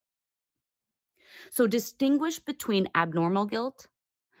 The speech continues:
from a healthy sense of remorse. Recognize if you are ruminating. Identify the int-, intensity of that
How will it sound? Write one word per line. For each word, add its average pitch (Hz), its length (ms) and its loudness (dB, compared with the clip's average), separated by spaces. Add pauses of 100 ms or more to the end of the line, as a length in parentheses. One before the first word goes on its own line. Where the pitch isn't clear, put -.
(140)
from 196 220 2
a 165 60 0
healthy 175 420 -2
sense 160 420 -2
of 151 120 -6
remorse. 139 580 -4 (1200)
Recognize 254 680 0
if 269 140 -6
you 247 140 2
are 240 140 4
ruminating. 180 840 0 (1600)
Identify 214 600 0
the 233 140 2
int-, 196 340 -4
intensity 196 760 2
of 131 120 -6
that 127 160 -4